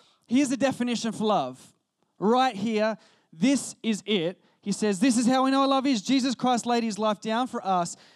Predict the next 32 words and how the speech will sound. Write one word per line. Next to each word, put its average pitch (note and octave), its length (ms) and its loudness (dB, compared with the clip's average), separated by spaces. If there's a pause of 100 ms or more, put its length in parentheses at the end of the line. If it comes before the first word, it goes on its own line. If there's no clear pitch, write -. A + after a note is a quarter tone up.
and F#3+ 100 -4
we A#3+ 220 2
ought A#3 220 2
to A3+ 100 -4
lay G#3+ 220 0
our G3 160 2
lives G3+ 360 0
down G3 480 -2 (220)
for F#3+ 180 -2
our F3+ 140 2
brothers F#3+ 720 -2 (140)
and E3+ 120 -10
sisters. - 840 -10 (1080)
If F3 180 -6
anyone A#3 420 2
has A3+ 180 -2
material A#3+ 560 -2
possessions A3+ 720 -4
and G3 100 -6
sees A3 260 -6
a G3+ 60 -4
brother A3+ 400 -2
or G#3+ 60 -4
sister G#3 400 -8
in F#3+ 100 -8
need G#3 260 -6
but F3+ 140 -8
has F#3 200 -6
no G3+ 160 -4
pity G3+ 320 -6
on G3 160 -6
them, D#3+ 300 -12